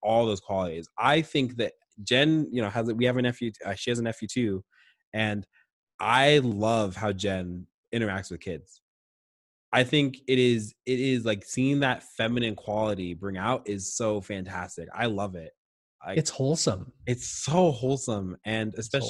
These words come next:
Speaker 1: especially, and I feel like for her, especially, like, coming from that kind of broken household, like, something feels so right because it's different from her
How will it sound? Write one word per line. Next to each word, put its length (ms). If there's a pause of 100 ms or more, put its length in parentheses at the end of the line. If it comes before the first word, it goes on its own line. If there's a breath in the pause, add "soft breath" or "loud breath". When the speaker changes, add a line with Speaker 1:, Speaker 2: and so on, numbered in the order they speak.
Speaker 1:
especially, 240 (520)
and 100
I 80
feel 240
like 260
for 200
her, 340
especially, 480
like, 340 (400 loud breath)
coming 160
from 120
that 100
kind 100
of 80
broken 240
household, 420
like, 200
something 320
feels 280
so 140
right 440
because 280
it's 180
different 320
from 180
her 420